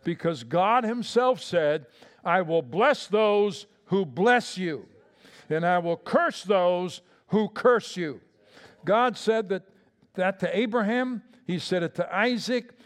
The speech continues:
He reaffirmed it to Jacob. Blessing the land of, of, the, of Jesus brings back blessing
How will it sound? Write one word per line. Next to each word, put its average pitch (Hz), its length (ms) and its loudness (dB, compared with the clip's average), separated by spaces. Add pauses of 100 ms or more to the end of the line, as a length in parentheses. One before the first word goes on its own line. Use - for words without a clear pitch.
(140)
He 170 160 -2
reaffirmed 185 640 -2
it 190 140 -4
to 170 100 -4
Jacob. 214 580 0 (440)
Blessing 226 600 0
the 196 100 0
land 226 380 0
of, 202 100 0 (300)
of, 180 160 -2
the, 170 120 -2 (160)
of 180 160 -4
Jesus 226 640 0 (300)
brings 180 380 -2
back 131 480 -2
blessing 254 680 2